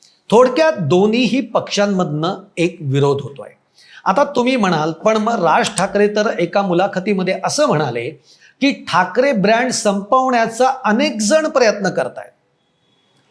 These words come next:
पण तो संपणार नाही." असं जर राज ठाकरे म्हणतायत तर मग ह्या ठाकरे ब्रँड ते संपवू कसा देतील? बरोबर आहे,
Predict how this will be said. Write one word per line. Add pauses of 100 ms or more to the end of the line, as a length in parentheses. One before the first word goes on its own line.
(160)
पण (100)
तो
संपणार
नाही." (400)
असं
जर
राज
ठाकरे
म्हणतायत (360)
तर
मग
ह्या
ठाकरे
ब्रँड
ते
संपवू
कसा
देतील? (140)
बरोबर
आहे,